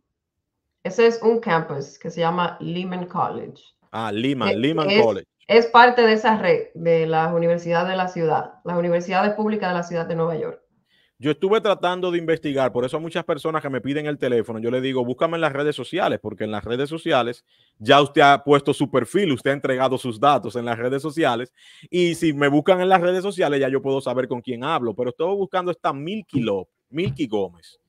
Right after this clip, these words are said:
Speaker 2: Es a esta maestra que todo el mundo ha dicho que es muy buena, porque simplemente te pone un video, te pone un video y te pone a entregar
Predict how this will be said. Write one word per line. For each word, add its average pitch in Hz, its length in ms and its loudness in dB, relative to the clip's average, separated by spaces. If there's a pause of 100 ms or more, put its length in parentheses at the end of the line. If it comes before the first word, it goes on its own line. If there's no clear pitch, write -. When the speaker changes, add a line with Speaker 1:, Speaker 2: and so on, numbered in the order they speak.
(520)
Speaker 2:
Es 175 300 0
a 180 180 4
esta 190 340 0
maestra 160 640 -4
que 131 160 -4
todo 147 300 0
el 170 60 -4
mundo 151 280 -4
ha 143 60 2
dicho 135 240 -4
que 127 160 -4
es 123 80 -6
muy 180 160 -2
buena, 196 440 0 (360)
porque 202 240 -2
simplemente 226 500 -2
te 233 100 2
pone 226 220 -2
un 240 100 -2
video, 220 600 0 (480)
te 143 100 -2
pone 185 220 -2
un 226 80 -6
video 233 580 2
y 185 120 -4
te 190 120 -2
pone 190 280 -4
a - 20 -4
entregar 196 600 -2